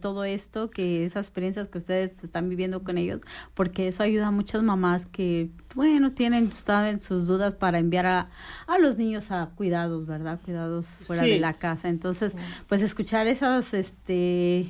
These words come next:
Speaker 1: experiencias que están pasando ustedes, pues animan a más mamás a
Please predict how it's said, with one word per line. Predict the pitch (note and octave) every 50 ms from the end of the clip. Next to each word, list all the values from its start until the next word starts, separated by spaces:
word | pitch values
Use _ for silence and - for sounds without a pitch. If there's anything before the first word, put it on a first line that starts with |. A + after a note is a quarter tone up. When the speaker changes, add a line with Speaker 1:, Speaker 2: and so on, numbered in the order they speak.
| - -
Speaker 1:
experiencias | - F#3+ - - G3 G3 G#3 G3+ A#3+ A3+ -
que | - F3+
están | F3+ - G3+ G3 F#3+
pasando | A3 G#3 A3+ G#3 G#3 G3+
ustedes, | G#3 - - - F3+ F3 G3 G3
pues | - - E3 E3 - - -
animan | E3+ F3 F3+ F3+ F3+ F3+ F3+
a | F3 D#3+ D#3 D#3
más | E3 E3 E3+ E3+ E3+ -
mamás | E3+ E3 D#3+ E3+ F3 -
a | F3 F3